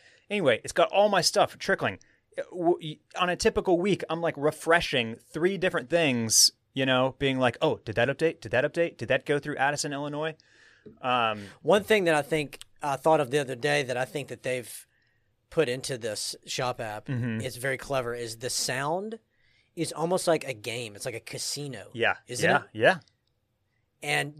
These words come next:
Speaker 2: you, you gotta believe that, that they had some, some focus groups.
Speaker 1: <laughs>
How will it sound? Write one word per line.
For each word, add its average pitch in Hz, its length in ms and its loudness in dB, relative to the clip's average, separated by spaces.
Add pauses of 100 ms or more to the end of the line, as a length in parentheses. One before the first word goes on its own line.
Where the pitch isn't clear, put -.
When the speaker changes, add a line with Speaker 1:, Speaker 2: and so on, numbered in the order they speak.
Speaker 2:
you, 175 340 -2
you 156 280 -8
gotta 180 300 8
believe 165 420 4
that, 113 160 -6
that 139 240 -2 (160)
they 143 220 -2
had 147 240 -2
some, 127 420 -8
some 123 160 -12
focus 143 400 -6
groups. 104 460 -10
Speaker 1:
<laughs> - 60 -2